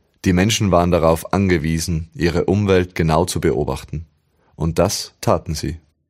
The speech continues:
Dabei achteten sie auch auf die Geschehnisse am Himmel, sowohl bei Tag als auch bei Nacht.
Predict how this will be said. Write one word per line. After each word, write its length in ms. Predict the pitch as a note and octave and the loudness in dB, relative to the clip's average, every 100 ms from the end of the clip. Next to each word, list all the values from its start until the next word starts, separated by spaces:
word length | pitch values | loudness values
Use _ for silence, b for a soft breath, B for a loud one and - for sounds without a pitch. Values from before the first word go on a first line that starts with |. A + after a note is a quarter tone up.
| _ _ _ - | _ _ _ -2
Dabei 420 | E2+ F2+ F2 - | 2 4 2 0
achteten 440 | G#2 - C3 B2+ | -2 -2 -4 -2
sie 400 | A#2 B2 A#2+ - | -2 0 -2 0
auch 240 | - F#2 G#2 | 0 2 0
auf 100 | F2+ | -4
die 140 | - | -4
Geschehnisse 720 | E2+ E2 - F#2 F#2+ E2+ D#2 | -4 -2 0 2 2 0 -2
am 100 | D#2 | -2
Himmel, 360 | E2 D#2+ C#2 D2+ _ _ _ | -2 -2 -4 -10 _ _ _
sowohl 420 | - - D#2 F#2+ F#2+ | -6 -2 2 4 4
bei 160 | E2+ | 2
Tag 420 | - F2+ G#2 - - _ | 2 2 2 -2 -18 _
als 220 | D#2 - | -8 -4
auch 220 | - D2+ | -4 -4
bei 160 | - F2+ | -2 -2
Nacht. 460 | D#2+ D2 - - | -2 -8 -18 -20